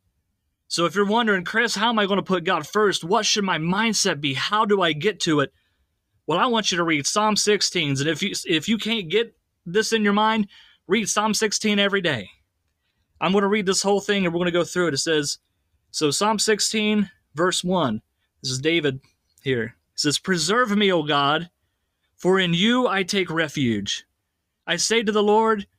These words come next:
'You are my Lord. I have no good apart from you. As for the saints in the land, they are the excellent ones, in whom is all my delight.'" So, I'm, I'm gonna stop right there. That's verse three.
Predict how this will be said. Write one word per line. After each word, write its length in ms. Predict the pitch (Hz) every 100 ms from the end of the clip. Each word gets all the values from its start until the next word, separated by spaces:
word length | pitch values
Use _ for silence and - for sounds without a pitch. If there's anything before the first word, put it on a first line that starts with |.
| _ _ _
'You 220 | 185 240
are 120 | 254 233
my 160 | 220
Lord. 380 | 175 156 170 180
I 140 | 165
have 340 | 165 147 240 233
no 180 | 220 196
good 240 | 165 214
apart 380 | 190 - 190 -
from 180 | 135 127
you. 300 | 117 101 - _ _ _ _ _ _ -
As 220 | 190 190
for 120 | 196
the 120 | 175
saints 360 | 160 214 240 208
in 60 | 202
the 100 | 190
land, 460 | 214 220 214 214 - _ _
they 180 | 170 240
are 160 | 220
the 140 | 190 185
excellent 420 | 190 - 180 160
ones, 400 | 147 120 104 - _ _ _ _ _ _
in 160 | 175 175
whom 340 | 180 226 220
is 120 | 175
all 160 | 185 190
my 160 | 185
delight.'" 600 | 160 156 175 156 113 - _ _ _ _ _ _ _
So, 460 | - 185 180 170 175 _ _ _
I'm, 140 | - 180
I'm 100 | 185
gonna 120 | 180
stop 280 | - 190 180
right 160 | 165
there. 180 | 170 175
That's 200 | 165 -
verse 280 | 160 160 -
three. 380 | 185 190 143